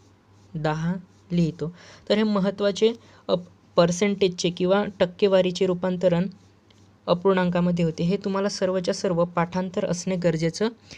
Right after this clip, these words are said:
आहे. तर बघा, याच्यानंतर एक टक्के काढणे आणि दहा टक्के काढणे. एक टक्के कसे काढतात एखाद्या संख्येचे आणि दहा टक्के कसे काढतात,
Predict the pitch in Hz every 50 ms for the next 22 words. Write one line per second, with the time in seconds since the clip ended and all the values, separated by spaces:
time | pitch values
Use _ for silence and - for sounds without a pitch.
0 | - - - _ - - 185 170 156 147 165 - - - _ _ _ _ _ _
1 | _ _ _ _ _ _ _ _ - 190 185 180 190 180 190 196 196 185 180 -
2 | 196 190 190 185 175 180 180 180 180 - - _ - - - - _ _ _ -
3 | 196 214 214 - - - 208 - - - 220 220 220 202 185 175 180 190 190 185
4 | 190 196 185 170 175 170 180 175 - - 175 - 175 170 175 165 160 156 156 156
5 | 156 170 - _ _ _ _ _ _ _ - - - _ - 196 202 214 214 -
6 | - 208 - - 220 208 - 202 - - 202 202 208 196 185 180 190 185 185 180
7 | - 196 180 180 180 180 196 185 180 180 185 175 - 175 165 170 - 170 190 180
8 | 175 170 170 185 180 - 185 180 - 208 - 196 185 - 214 208 - 175 170 170
9 | - 170